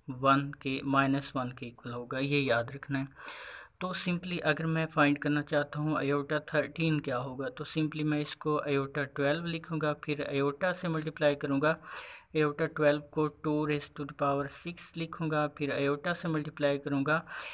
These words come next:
ये iota स्क्वायर माइनस वन, माइनस वन की पावर सिक्स, सिक्स even है, तो माइनस वन की पावर even होगी तो जवाब हमेशा वन आएगा,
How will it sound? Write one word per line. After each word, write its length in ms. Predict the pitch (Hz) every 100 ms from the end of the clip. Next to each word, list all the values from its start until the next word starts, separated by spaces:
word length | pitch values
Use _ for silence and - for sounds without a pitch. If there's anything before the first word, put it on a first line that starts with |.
| -
ये 140 | 160 160
iota 320 | 160 160 160 170
स्क्वायर 280 | - 160
माइनस 460 | 147 135 147 190 -
वन, 120 | 175
माइनस 400 | 160 147 151 156 156
वन 120 | 151
की 120 | 147
पावर 300 | 143 143 147
सिक्स, 340 | 151 - 151 -
सिक्स 400 | - 160 - -
even 380 | 147 160 160
है, 140 | 135 143
तो 120 | 147
माइनस 440 | 147 151 165 160
वन 100 | 170
की 140 | 156 156
पावर 320 | 156 147 147 156
even 280 | 151 160 151
होगी 300 | 147 143 151
तो 160 | 151
जवाब 380 | 139 139 135 139
हमेशा 380 | 143 143 - 139
वन 260 | 139 175
आएगा, 340 | 180 151 151